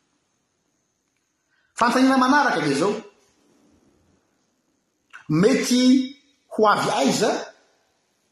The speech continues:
ny loharanon'ny olana ny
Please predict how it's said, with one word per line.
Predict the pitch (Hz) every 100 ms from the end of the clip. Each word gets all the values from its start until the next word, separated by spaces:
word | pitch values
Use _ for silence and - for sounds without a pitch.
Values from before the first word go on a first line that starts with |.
| _ _ _ _ _ _ _
ny | 139 139
loharanon'ny | 147 156 151 147 160 147 151
olana | 202 170 151
ny | 147 -